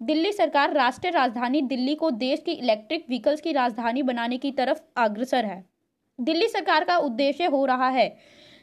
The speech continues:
दिल्ली के हर इलाके को जोड़ा जाए और इको फ्रेंडली परिवहन सिस्टम लाया जाए।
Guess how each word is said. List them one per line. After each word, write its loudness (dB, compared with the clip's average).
दिल्ली 4
के 2
हर 4
इलाके 2
को 0
जोड़ा 4
जाए 4
और 2
इको 2
फ्रेंडली 2
परिवहन 0
सिस्टम 0
लाया 6
जाए। 0